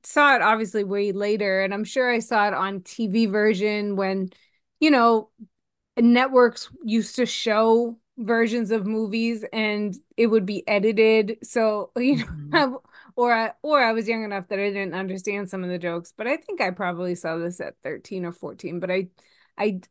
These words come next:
Speaker 1: I distinctly remember my parents seeing this movie. But yeah, we're a Mel Brooks family.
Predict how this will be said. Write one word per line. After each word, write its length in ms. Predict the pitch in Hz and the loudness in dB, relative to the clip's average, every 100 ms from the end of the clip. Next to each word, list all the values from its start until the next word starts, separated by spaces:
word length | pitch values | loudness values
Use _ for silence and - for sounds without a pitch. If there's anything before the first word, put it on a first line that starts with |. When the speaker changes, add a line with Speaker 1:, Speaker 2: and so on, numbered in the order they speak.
| - | -2
Speaker 1:
I 320 | 214 214 185 | 0 0 -4
distinctly 800 | 220 202 - 254 247 226 190 190 | -8 -10 -8 -4 -4 -4 -4 -4
remember 460 | 175 180 170 165 165 | -4 -4 -6 -8 -10
my 180 | 165 | -10
parents 500 | 175 - 180 170 - | -12 -10 -10 -10 -16
seeing 260 | - 151 135 | -14 -12 -12
this 180 | 185 - | -14 -14
movie. 400 | 123 - - - _ _ _ _ - | -18 -16 -18 -18 _ _ _ _ -6
But 120 | 247 | -2
yeah, 200 | 277 320 | 2 2
we're 240 | 226 247 | 2 0
a 40 | 349 | 0
Mel 200 | 254 247 | -2 -2
Brooks 300 | 226 196 - | -2 -6 -10
family. 580 | 202 220 185 92 127 | -6 -4 -6 -10 -16